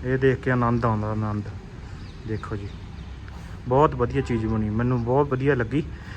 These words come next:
ਤੇ ਜੇ ਤੁਹਾਨੂੰ ਵੀ ਵਧੀਆ ਲੱਗੀ ਤਾਂ ਵੀਡੀਓ ਨੂੰ ਜ਼ਿਆਦਾ ਤੋਂ ਜ਼ਿਆਦਾ ਸ਼ੇਅਰ ਕਰ ਦਿਓ ਤੇ ਨਾਲੇ ਦੱਸਿਓ ਜ਼ਰੂਰ ਵੀ ਕਿਹੜੇ ਪਿੰਡ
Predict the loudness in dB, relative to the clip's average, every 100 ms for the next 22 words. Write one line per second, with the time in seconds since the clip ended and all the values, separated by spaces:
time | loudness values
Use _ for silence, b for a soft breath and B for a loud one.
0 | B 2 4 4 4 2 4 6 6 8
1 | 6 6 4 0 -4 -6 -14 -14 -14 -14
2 | -12 -12 -12 -14 -12 -2 2 4 6 6
3 | 6 6 4 2 2 4 2 2 2 4
4 | 2 4 2 -2 B B B -6 0 2
5 | 2 2 4 6 6 4 4 6 6 4
6 | 2 4 4 6 6 4